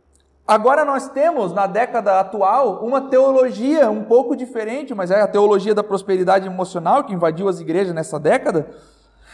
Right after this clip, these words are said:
que ela parece ter se distanciado da teologia da prosperidade. Ela parece estar distante da teologia da prosperidade,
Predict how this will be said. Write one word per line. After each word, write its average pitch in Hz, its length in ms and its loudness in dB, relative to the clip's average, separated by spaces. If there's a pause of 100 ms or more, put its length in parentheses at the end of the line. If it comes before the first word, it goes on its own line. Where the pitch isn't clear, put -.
(120)
que 269 80 2
ela 285 160 2
parece 285 920 2
ter 302 440 -6
se - 180 -10
distanciado 262 1040 -4
da 208 100 -2
teologia 196 920 0 (760)
da 202 100 0
prosperidade. 220 680 -4 (1080)
Ela 214 240 4
parece 262 680 2
estar 294 320 0
distante 302 720 0
da 247 120 0
teologia 233 520 2
da 240 100 0
prosperidade, 240 800 0